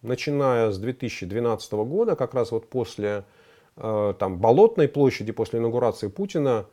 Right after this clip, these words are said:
э, в правительстве стало невозможно быть,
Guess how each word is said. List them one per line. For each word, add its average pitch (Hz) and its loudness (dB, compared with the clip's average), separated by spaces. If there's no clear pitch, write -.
э, 123 -2
в 110 4
правительстве 131 -2
стало 165 0
невозможно 139 0
быть, 151 0